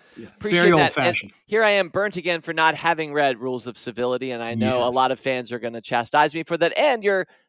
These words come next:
Speaker 2: novella and what, your next book is in part tied back to your first work. So shame on me for not knowing that the Rules of Civility indeed had no quotation marks. But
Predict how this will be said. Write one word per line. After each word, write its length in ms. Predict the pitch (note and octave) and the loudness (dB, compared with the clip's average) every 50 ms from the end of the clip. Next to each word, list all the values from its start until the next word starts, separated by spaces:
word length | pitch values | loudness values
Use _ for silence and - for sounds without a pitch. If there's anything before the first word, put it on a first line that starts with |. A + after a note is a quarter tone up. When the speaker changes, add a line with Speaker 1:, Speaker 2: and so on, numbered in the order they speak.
| _ - | _ -4
Speaker 2:
novella 440 | D#3+ D#3+ D#3 F3+ F#3 A3+ D#4 - | -4 2 4 4 4 4 4 2
and 140 | - D3+ C#3+ - | 0 -2 -2 0
what, 280 | C#3+ D3+ A#2+ E2+ C3 | 2 2 2 0 -4
your 140 | C3+ C3+ C#3 | -6 -4 -2
next 240 | C#3+ C#3 - - - | -2 -4 -4 -6 -4
book 180 | D#3+ D3+ - | -4 -4 -2
is 180 | D3 C#3+ B2+ - - | -4 -6 -6 -8 -12
in 160 | C3+ C3 A#2+ | -12 -12 -10
part 260 | - - C3 A#2 _ | -4 -4 -4 -4 _
tied 480 | - - - - G3+ G3 E3 D3 B2+ - | -10 -14 -8 -4 0 0 0 0 0 0
back 300 | C#3+ E3 G#3 A3 - - | 0 0 0 0 -2 -6
to 100 | - C3+ | -10 -6
your 140 | B2 A#2+ G#2+ | -6 -6 -8
first 360 | - - A#2+ A2+ - - - | -6 -8 -6 -6 -8 -10 -10
work. 240 | A2+ A#2 A2 G2+ - | -10 -10 -10 -10 -10
So 280 | - - A#2+ A2 G2+ _ _ _ _ _ _ - | -4 -2 0 -2 -2 _ _ _ _ _ _ -12
shame 340 | - - - D3+ D3+ D3+ | -8 -2 0 0 0 2
on 180 | D3+ D3 C#3+ C#3 | 2 0 0 0
me 140 | C3+ C3+ C3 | -2 -4 -4
for 160 | - - C3+ | -4 -6 -4
not 240 | B2+ C3 C3 - A#2+ | 0 0 0 0 0
knowing 380 | B2+ C3 C3 B2 A#2 A#2 A2 _ _ _ _ _ - | -2 0 0 0 -2 -6 -8 _ _ _ _ _ -4
that 140 | B2+ A#2+ | -4 -2
the 100 | - B2+ | -2 -4
Rules 240 | B2 B2+ B2+ A#2+ - | -6 -6 -6 -6 -8
of 100 | A#2+ G2+ | -10 -14
Civility 600 | - - A2+ G2+ B2+ B2+ C3 B2 A#2 A#2 A2+ - _ - | -12 -12 -6 -4 -2 -2 -2 -2 -4 -6 -8 -12 _ -12
indeed 360 | B2 C3 B2 B2+ B2+ A#2+ A2 | -12 -12 -8 -8 -8 -8 -8
had 300 | - - C3+ C3 B2+ A2+ | -8 -4 -4 -4 -4 -4
no 160 | A#2+ A#2 A2 | -8 -10 -10
quotation 580 | - - A#2 G#2+ _ - B2 A2+ - - A#2 A2 | -10 -10 -14 -12 _ -12 -12 -12 -12 -14 -14 -12
marks. 280 | A2 A2 A2 G#2 - - | -10 -10 -10 -10 -10 -8
But 160 | C3 B2 | -8 -8